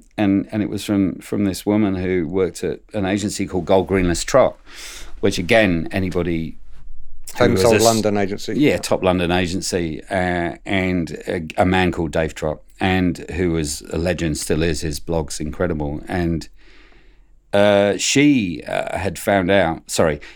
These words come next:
Speaker 1: he had basically found out that all these people had been rejected by D and A D by two ladies who work in administration at D and A D who's,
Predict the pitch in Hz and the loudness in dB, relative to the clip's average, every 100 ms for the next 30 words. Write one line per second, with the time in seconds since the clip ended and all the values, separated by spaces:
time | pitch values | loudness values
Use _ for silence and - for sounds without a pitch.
0 | - 156 175 165 - 113 107 101 98 - | 0 4 6 6 6 4 2 -2 -4 0
1 | 98 95 87 87 78 95 104 123 113 90 | 2 4 2 0 0 0 2 2 0 0
2 | 104 85 87 78 87 82 80 87 - 98 | -2 -2 -4 -2 -2 -2 -2 -2 -4 -6
3 | 90 82 92 85 85 85 92 87 82 - | -4 -2 -2 0 0 -2 -2 -2 -4 -8
4 | - - - _ _ - - _ _ _ | -20 -20 -20 _ _ -20 -20 _ _ _
5 | - 104 104 95 - 135 120 101 104 95 | -8 2 4 2 2 2 6 6 4 2
6 | 85 - 92 87 92 - 85 82 90 87 | -2 -2 -2 0 0 0 -4 -2 -2 -2
7 | 82 - 95 90 90 80 90 82 78 78 | -2 0 2 0 -4 -4 -2 -2 0 -2
8 | 80 78 76 71 90 87 87 85 - - | -2 -2 -4 -4 -2 0 0 -4 -8 -10